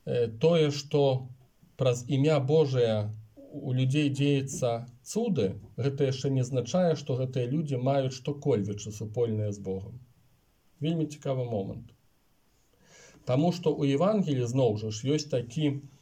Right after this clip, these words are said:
урывак, дзе Хрыстос кажа, што прыйдуць многія і скажуць: «Господі, мы ў імя Тваё бесаў выганялі,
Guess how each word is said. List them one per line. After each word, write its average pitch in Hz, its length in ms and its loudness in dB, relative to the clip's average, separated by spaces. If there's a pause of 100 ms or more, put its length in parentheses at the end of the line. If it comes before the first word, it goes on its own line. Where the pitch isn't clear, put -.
(520)
урывак, 131 500 2
дзе 139 200 2
Хрыстос 165 600 -2
кажа, 151 440 0
што - 260 -6
прыйдуць 156 400 -2
многія 143 500 2
і 143 200 -6
скажуць: 131 360 -2
«Господі, 120 640 -2
мы 123 160 0
ў 135 240 2
імя 143 300 2
Тваё 143 320 0
бесаў 143 400 0
выганялі, 104 640 -2